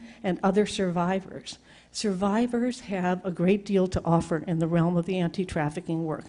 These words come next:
because they are the ones who have the real-life experience of the hell of this industry. They have a knowledge and an expertise that can't be gained in any textbook or from any course of training.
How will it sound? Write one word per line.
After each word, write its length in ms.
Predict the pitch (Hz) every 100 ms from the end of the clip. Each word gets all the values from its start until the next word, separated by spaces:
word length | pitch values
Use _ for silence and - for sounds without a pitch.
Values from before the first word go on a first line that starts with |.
| - -
because 280 | - 220 190
they 480 | 220 180 240 277 302
are 160 | 247 226
the 120 | 214
ones 360 | 202 196 156
who 100 | 180
have 220 | 160 175 160
the 100 | 170
real-life 640 | 185 202 214 202 185 180
experience 800 | 160 - - 175 170 165 165 - - - - _ -
of 140 | 185
the 80 | 170
hell 560 | - - 185 139 147 -
of 140 | 180
this 200 | 175 175
industry. 640 | 196 180 180 - - - - - - - -
They 240 | 185 202 226
have 140 | 233
a 80 | 214
knowledge 480 | 202 196 190 208 202
and 160 | 180 165
an 140 | 165
expertise 720 | 196 196 - 180 - 185 190 - - -
that 180 | 180
can't 320 | - 214 214 -
be 100 | 233
gained 480 | 180 180 170 180 -
in 180 | 185 156 -
any 440 | 220 190 151 180 -
textbook 560 | 196 180 - 156 156 -
or 140 | 175
from 180 | 170 170
any 220 | 185 190
course 320 | 185 185 170
of 140 | 180 -
training. 500 | - 185 185 190